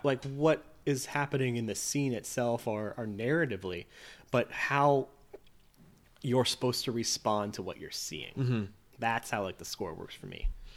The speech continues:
Speaker 1: It is a constant
Speaker 2: Yeah.
Speaker 1: kind of, like, heartbeat of
Speaker 2: And it's always there, but you don't
Speaker 1: Yeah.
Speaker 2: even notice it. But, like, it's, then there it is,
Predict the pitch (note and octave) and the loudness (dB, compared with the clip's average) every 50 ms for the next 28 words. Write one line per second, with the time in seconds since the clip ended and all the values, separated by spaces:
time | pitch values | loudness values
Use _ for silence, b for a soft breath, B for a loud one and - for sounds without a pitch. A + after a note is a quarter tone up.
0 | B B B B B B B B B B B B B B2+ B2+ A#2+ B2 - - - | B B B B B B B B B B B B B 2 2 2 2 0 2 4
1 | C3 B2+ B2 A2 F#2+ F#2 - - B2 A#2+ A#2 A2 A#2 G#2+ G#2 G2 - - - - | 8 10 10 10 10 8 4 0 0 0 0 0 0 0 0 -2 -4 -8 -10 -4
2 | - C#3 C#3 C#3+ - - - B2+ A#2+ - - - - - - A#2+ A2 G#2 G#2 G2+ | -2 0 0 0 -2 -6 -6 -6 -4 -6 -8 -14 -16 -8 -4 -2 -2 0 -2 -2
3 | G2+ - - - - D#3 D3+ D#3 E3 F3 G3+ G3+ G#3 G3+ F#3 C#3+ C3+ E3 F3 F3 | -6 -10 -10 -6 -4 -2 0 0 2 4 6 6 6 6 6 2 0 0 0 2
4 | D3+ G#2+ F2+ F2 - - - D#3 D3+ E3+ D#3+ D#3 D#3 E3 F3+ G3 F#3+ F3 E3+ E3+ | 2 0 0 -4 -6 -6 -4 -4 -2 -2 0 2 4 4 6 4 4 4 2 2
5 | E3 F3 F3 E3 D#3+ C3+ - A2+ - - A2 G2+ - A2+ - B2 - - - - | 4 4 6 6 4 4 2 0 -4 -6 -8 -8 -6 -6 -6 -6 -6 -6 -2 2
6 | C3 C3 C#3 C#3+ D3+ D#3 E3 E3 E3 F#3 F#3 D#3 A#2 - - - - | 4 4 6 6 6 6 8 8 8 10 8 8 6 2 -2 -4 -6